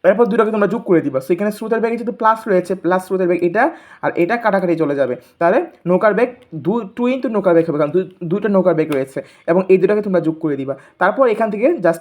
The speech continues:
এই যে মানটা বল-, বে-, বের হলো, এই দুইটাকে তোমরা যদি ওই পাশে পাঠিয়ে একটা, আহ, সমীকরণ কল্পনা করে, তাহলে সেটা কিন্তু দুই, আহ, নিচে চলে যায় ভাগ হিসেবে।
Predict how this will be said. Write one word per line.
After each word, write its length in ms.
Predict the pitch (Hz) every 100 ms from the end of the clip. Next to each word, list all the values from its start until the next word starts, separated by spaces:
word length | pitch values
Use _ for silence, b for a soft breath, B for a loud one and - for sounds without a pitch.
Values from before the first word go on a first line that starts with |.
| _
এই 120 | 175
যে 80 | 208
মানটা 300 | 196 196 220
বল-, 180 | 202 214
বে-, 180 | 185 - -
বের 160 | 180 190
হলো, 240 | 196 311 -
এই 120 | 160
দুইটাকে 320 | 160 202 214
তোমরা 180 | 226 220
যদি 160 | 233 233
ওই 120 | 214 240
পাশে 220 | - 214
পাঠিয়ে 340 | 196 190 165
একটা, 260 | 165 180 185 B B -
আহ, 120 | 147
সমীকরণ 440 | 151 196 202 208
কল্পনা 320 | 196 180 170
করে, 180 | 160 202
তাহলে 180 | 240 165
সেটা 140 | 170
কিন্তু 160 | 175 175
দুই, 280 | 151 175 196 B B 151
আহ, 100 | 147
নিচে 220 | 165 208
চলে 160 | 202
যায় 160 | 160 151
ভাগ 180 | 151 139
হিসেবে। 280 | 139 131